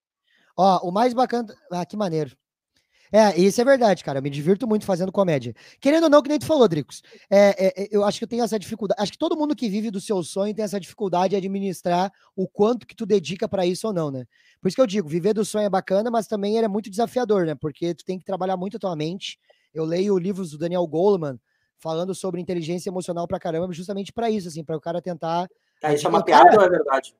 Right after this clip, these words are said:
Speaker 2: não, é verdade. Ô, meu, eu sou
Speaker 3: Ah,
Speaker 2: um cara
Speaker 3: tá.
Speaker 2: estudioso, velho. Eu tenho essa cara de retardado, grito igual um retardado, mas eu não sou retardado.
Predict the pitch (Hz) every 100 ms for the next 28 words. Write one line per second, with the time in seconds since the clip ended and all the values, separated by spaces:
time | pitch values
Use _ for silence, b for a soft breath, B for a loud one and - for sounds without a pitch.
0 | _ - 330 320 220 277 233 240 311 226
1 | 285 349 240 - 285 - 320 311 - 277
2 | 330 269 226 190 139 120 b b b 202
3 | 294 311 311 285 302 214 254 - 262 170
4 | 262 294 220 147 320 - 285 262 254 233
5 | 214 214 285 294 277 220 294 349 - 285
6 | 302 294 294 254 254 220 147